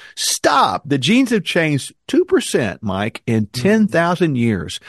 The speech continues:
Speaker 1: Just two percent. It's
Speaker 2: Mm.
Speaker 1: not the genes problem. It's an environmental problem. We have to change our environment, how we think,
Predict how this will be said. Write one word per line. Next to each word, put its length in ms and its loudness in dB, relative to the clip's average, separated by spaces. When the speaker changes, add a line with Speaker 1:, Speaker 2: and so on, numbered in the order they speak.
Speaker 1:
Just 340 2
two 160 4
percent. 560 2
It's 200 4
Speaker 2:
Mm. 80 2
Speaker 1:
not 260 2
the 100 2
genes 640 0
problem. 760 -2
It's 220 -2
an 80 0
environmental 800 2
problem. 560 -2
We 140 2
have 240 2
to 100 2
change 420 0
our 120 -2
environment, 640 -2
how 220 -4
we 160 -2
think, 420 0